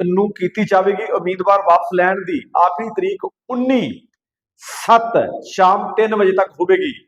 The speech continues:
ਜੇਕਰ ਕੋਈ ਉਮੀਦਵਾਰ ਆਪਣੇ, ਅ, ਫਾਈਲ ਜਿਹੜੀ ਹੈ ਵਾਪਸ ਲੈਣਾ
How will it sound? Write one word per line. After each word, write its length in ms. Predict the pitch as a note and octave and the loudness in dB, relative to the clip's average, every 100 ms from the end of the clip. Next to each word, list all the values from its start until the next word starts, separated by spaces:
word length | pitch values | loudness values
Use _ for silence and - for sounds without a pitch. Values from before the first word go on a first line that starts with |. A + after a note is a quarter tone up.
| _ _ - | _ _ 0
ਜੇਕਰ 280 | F#3+ F#3 G#3 | 0 2 2
ਕੋਈ 160 | F3+ | 0
ਉਮੀਦਵਾਰ 640 | F#3+ E3+ E3 F#3 F#3 E3+ | 2 0 0 2 4 4
ਆਪਣੇ, 680 | - D#3+ E3 - F#3 F3+ C3+ | 4 0 0 0 0 0 -2
ਅ, 680 | - _ _ _ - D3 D#3 | -8 _ _ _ -2 0 0
ਫਾਈਲ 380 | D#3 E3+ F#3+ A3 | -2 4 6 6
ਜਿਹੜੀ 220 | B3 A#3+ | 2 0
ਹੈ 60 | A3 | 2
ਵਾਪਸ 280 | F3+ E3+ - | 2 0 0
ਲੈਣਾ 200 | E3+ F3+ | 0 0